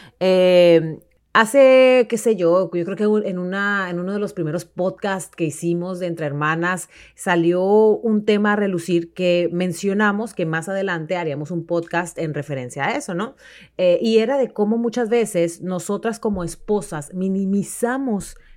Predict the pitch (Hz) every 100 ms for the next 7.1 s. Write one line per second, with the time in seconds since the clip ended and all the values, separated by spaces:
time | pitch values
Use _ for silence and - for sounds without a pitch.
0 | _ _ 202 185 170 165 160 160 208 262
1 | 180 160 147 143 156 - 131 117 - 151
2 | 143 175 160 180 190 226 214 165 143 175
3 | 170 143 139 - - - 156 180 220 214
4 | 180 180 - 214 202 - 165 170 202 262
5 | 247 - - 170 170 175 156 170 202 180
6 | - 160 170 208 214 - 151 139 247 302